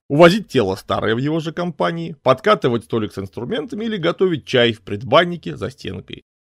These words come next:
«Хотя, казалось бы, уже полтора месяца ночью не ниже плюс двадцати имени товарища Цельсия», продолжал доктор. «Однако, э, не забудьте взять образец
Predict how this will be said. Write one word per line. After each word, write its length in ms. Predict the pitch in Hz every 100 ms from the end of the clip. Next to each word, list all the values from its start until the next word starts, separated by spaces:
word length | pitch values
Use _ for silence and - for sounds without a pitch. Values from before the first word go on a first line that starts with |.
| _ _ _ _ _ _ _ -
«Хотя, 400 | 135 185 180 156
казалось 360 | 151 165 165
бы, 380 | 131 151 143 135
уже 340 | 127 127 127 117
полтора 400 | 113 107 113 117
месяца 360 | 113 - -
ночью 360 | 113 110 - 107
не 80 | 104
ниже 300 | 104 98 101
плюс 300 | 117 117 107
двадцати 640 | 120 131 180 - 349 - _ _ _
имени 320 | - 156 135 123
товарища 480 | 139 135 123 165
Цельсия», 560 | 143 - 135 - 101 95 _ _ _ _ _ _ _ _ _ -
продолжал 560 | 104 95 98 104 98
доктор. 420 | 98 101 - - - _ _ _ _ _ _ _ _ _
«Однако, 520 | - 135 143 147 147 _
э, 320 | 139 135 131 107
не 140 | 139
забудьте 480 | 127 127 143 - 131
взять 320 | 113 127 120
образец 480 | 117 120 123 127